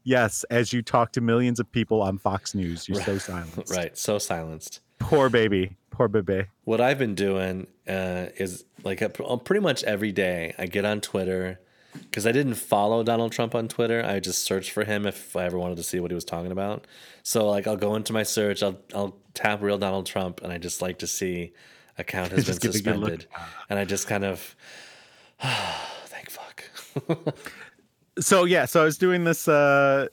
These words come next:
Speaker 1: social media challenge,
Speaker 2: Oh, yeah.
Speaker 1: I guess we'll
Speaker 2: Yeah.
Speaker 1: call it thirty day. Uh, in January, I was not gonna be on social media.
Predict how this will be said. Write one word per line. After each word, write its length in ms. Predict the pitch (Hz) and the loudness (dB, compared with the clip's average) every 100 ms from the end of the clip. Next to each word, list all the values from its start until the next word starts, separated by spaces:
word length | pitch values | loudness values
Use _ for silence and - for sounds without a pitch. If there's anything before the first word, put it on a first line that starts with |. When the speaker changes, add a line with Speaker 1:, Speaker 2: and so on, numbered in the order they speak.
| _ _ | _ _
Speaker 1:
social 380 | - - 147 139 | -4 2 2 4
media 580 | 139 143 135 120 117 123 _ _ _ _ _ _ _ _ _ - | 4 4 6 6 6 2 _ _ _ _ _ _ _ _ _ -4
challenge, 600 | - 143 123 120 117 110 | 2 4 4 4 2 2
Speaker 2:
Oh, 60 | 139 | 2
yeah. 160 | 131 101 | 0 0
Speaker 1:
I 80 | 107 | -2
guess 180 | 107 | -2
we'll 80 | 117 | -4
Speaker 2:
Yeah. 80 | - | -2
Speaker 1:
call 100 | 113 | -2
it 60 | 120 - | 0 2
thirty 220 | 135 120 | 4 4
day. 360 | 113 110 110 113 - - - - | 0 0 0 -2 -12 -20 -18 -8
Uh, 180 | 98 101 - | -6 -6 0
in 140 | 135 | 2
January, 420 | 123 131 123 120 120 | 6 6 6 6 6
I 20 | |
was 140 | 117 | 4
not 140 | 120 110 | 2 2
gonna 100 | 120 | 0
be 100 | 120 | 0
on 80 | 117 | 2
social 260 | 117 127 | 0 0
media. 340 | 110 104 104 | -2 0 0